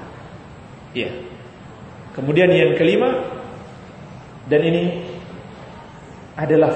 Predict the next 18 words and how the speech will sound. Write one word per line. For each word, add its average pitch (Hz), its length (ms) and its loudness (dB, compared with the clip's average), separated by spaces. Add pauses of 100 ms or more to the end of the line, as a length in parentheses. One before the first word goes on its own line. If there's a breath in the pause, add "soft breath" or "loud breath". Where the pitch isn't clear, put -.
faktor 180 420 0
terbesar 160 540 4
keselamatan 160 580 2
Nabi 147 140 4
Yusuf - 240 0
alaihissalam. 139 500 0 (1300)
Yang 147 220 2
kelima, 147 260 2 (2000)
apa 196 240 6
jemaah 170 240 4
sekalian? 160 320 4 (1200)
Faktor 175 460 6
terbesar 175 500 8
keselamatan 165 560 4
Nabi 160 240 6
Yusuf 156 160 2
alaihissalam, 147 560 4 (1700)
beliau 151 640 6